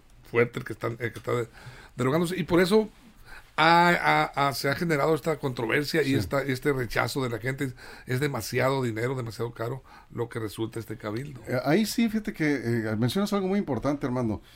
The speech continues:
Speaker 2: Yo creo que los cabildos deberían, pero pues lo deciden los regidores, debería de hacerse desde el Congreso una reforma a la Ley Orgánica Municipal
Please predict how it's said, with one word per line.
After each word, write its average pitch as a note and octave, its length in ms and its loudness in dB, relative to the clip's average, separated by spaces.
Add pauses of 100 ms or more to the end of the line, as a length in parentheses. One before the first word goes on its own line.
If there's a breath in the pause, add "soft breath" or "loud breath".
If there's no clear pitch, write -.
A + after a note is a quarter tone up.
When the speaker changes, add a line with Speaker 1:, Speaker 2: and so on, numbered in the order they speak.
(200 soft breath)
Speaker 2:
Yo A3 260 2
creo F3+ 380 4
que C#3+ 420 4
los A2 300 -2
cabildos D3 720 0
deberían, G#2+ 600 4 (260)
pero G2+ 220 -4
pues - 440 -8 (160)
lo E2+ 100 -6
deciden G#2+ 420 0
los G#2 120 0
regidores, A2 720 -2 (580 loud breath)
debería D3 500 4
de F#3+ 80 2
hacerse E3 360 0
desde B2 180 0
el A2 60 0
Congreso B2+ 420 0
una E3 140 2
reforma B2+ 440 -2
a - 20 2
la G#2 80 0
Ley A2 120 0
Orgánica A#2 360 -2
Municipal G2 580 -4